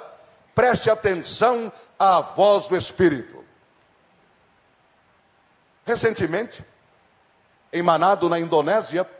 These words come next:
houve o segundo Congraçamento Cristão Internacional. Duzentos e oitenta e sete líderes cristãos de sessenta e cinco países lá se reuniram para uma semana de estudos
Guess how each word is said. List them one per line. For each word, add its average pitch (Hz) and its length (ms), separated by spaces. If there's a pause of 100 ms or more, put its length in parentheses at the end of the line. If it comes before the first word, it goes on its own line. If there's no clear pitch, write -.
(460)
houve 202 540
o 170 160
segundo 208 680
Congraçamento 196 1300
Cristão 180 580
Internacional. 156 960 (760)
Duzentos 180 520
e 185 40
oitenta 185 420
e 147 80
sete 190 420
líderes 196 920 (260)
cristãos 220 800 (600)
de 143 80
sessenta 233 500
e 185 60
cinco 214 260
países 175 600
lá 185 200
se - 180
reuniram 170 560 (380)
para 185 220
uma 233 320
semana 185 440
de 156 120
estudos 208 720